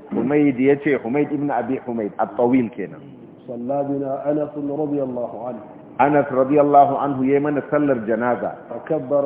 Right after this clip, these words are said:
Speaker 2: ثلاثا.
Speaker 1: Sai ya kabbara uku.
Speaker 2: ثم سلم.
Speaker 1: Sannan yayi sallama.
Speaker 2: فقيل له.
Speaker 1: Sai aka ce da shi.
Speaker 2: فاستقبل القبلة.
Speaker 1: Wato aka ce da shi, "Sau uku kai kabbara fa."
Speaker 2: نعم.
Speaker 1: فاستقبل القبلة، sai ya fuskanci al-qibla.
Speaker 2: ثم كبر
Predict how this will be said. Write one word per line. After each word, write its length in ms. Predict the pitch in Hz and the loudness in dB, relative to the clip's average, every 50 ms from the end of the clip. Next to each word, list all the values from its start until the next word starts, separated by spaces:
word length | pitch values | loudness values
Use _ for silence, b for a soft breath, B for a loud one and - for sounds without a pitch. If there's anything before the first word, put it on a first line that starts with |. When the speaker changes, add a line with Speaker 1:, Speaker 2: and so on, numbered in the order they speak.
| 135 - - | -2 -6 -6
Speaker 2:
ثلاثا. 460 | 131 123 123 123 123 120 - 117 107 98 - - | -8 -6 -4 -4 -6 -6 -6 -12 -12 -12 -14 -12
Speaker 1:
Sai 240 | - - 135 139 143 | -2 0 2 4 4
ya 80 | 143 139 143 | 2 2 0
kabbara 480 | - 151 143 131 151 156 156 127 117 - - 175 | -2 -4 -2 0 0 2 4 4 2 2 2 -2
uku. 240 | 156 - - 107 87 - - - | -2 -2 -2 -8 -8 -8 -12 -12
Speaker 2:
ثم 220 | - 139 147 139 131 123 | -8 -6 -6 -4 -6 -6
سلم. 380 | - 139 139 139 131 123 117 - - - | -2 -2 0 0 0 -4 -6 -8 -6 0
Speaker 1:
Sannan 320 | - 147 143 135 127 127 | 0 2 2 2 2 2
yayi 160 | 123 123 120 117 - | 2 2 2 0 0
sallama. 460 | 123 123 123 120 120 110 104 92 - | 0 0 0 2 0 -2 -2 -4 -8
Speaker 2:
فقيل 320 | 123 120 117 147 143 139 131 | -8 -10 -8 -6 -4 -4 -4
له. 300 | 131 127 135 139 143 135 - - - | -4 -2 -2 -2 -2 -2 -4 -8 -10
Speaker 1:
Sai 160 | - - 139 139 | -2 0 2 2
aka 300 | - - - - 135 120 | 2 2 0 -2 -6 -6
ce 180 | - 143 143 131 | -4 -2 -2 -2
da 120 | 110 110 107 - | -2 -4 -6 -6
shi. 240 | 113 110 104 98 87 82 - - - - | -10 -8 -8 -8 -10 -12 -18 -20 -16 -14
Speaker 2:
فاستقبل 680 | 127 120 - - - - 151 160 - 143 135 139 139 135 | -14 -14 -14 -12 -6 -4 -4 -4 -4 -4 -4 -4 -2 -2
القبلة. 560 | 135 127 123 - - 151 139 139 131 120 113 | -4 -6 -6 -4 -4 -2 -2 -2 -4 -4 -4
Speaker 1:
Wato 240 | 98 117 117 120 127 | -2 -2 -2 0 0
aka 220 | 120 120 - 131 - | 0 0 0 -2 -4
ce 140 | - 143 127 | -4 -4 -4
da 80 | 117 113 - | -4 -6 -6
shi, 160 | - 127 113 - - - - | -6 -6 -6 -6 -12 -18 -10
"Sau 160 | - 117 113 | -6 -4 -2
uku 220 | 160 - - 120 - | -2 -2 -4 -6 -6
kai 140 | 113 107 98 | -6 -8 -6
kabbara 400 | - 113 104 101 113 107 95 80 - | -6 -6 -4 -2 -2 -2 -2 -4 -8
fa." 80 | - 76 - - - - - | -10 -14 -14 -14 -18 -16 -14
Speaker 2:
نعم. 240 | 120 117 113 104 92 - - - - - - | -12 -12 -12 -14 -14 -18 -20 -20 -20 -16 -6
Speaker 1:
فاستقبل 540 | - 127 117 - - 156 - 123 127 143 143 139 | -6 -6 -4 0 0 0 0 2 0 0 2 0
القبلة، 480 | 135 131 - 147 147 131 143 147 147 - - - - 143 | 0 -2 -2 -4 -4 -2 2 4 4 4 2 0 -2 -2
sai 80 | 143 | 0
ya 80 | 147 147 | 0 0
fuskanci 480 | 147 - 123 - - 123 110 104 - | 0 -2 -10 -8 -6 -6 -6 -2 -2
al-qibla. 640 | 151 120 127 113 104 - 139 127 120 117 98 - - - - | -2 -2 -2 -4 -4 -4 -4 -4 -2 -2 -4 -4 -6 -6 -4
Speaker 2:
ثم 160 | 143 143 139 135 131 | -4 -2 -2 -4 -4
كبر 420 | - - 139 127 123 131 135 131 | -4 -4 -4 -4 -2 -2 -2 0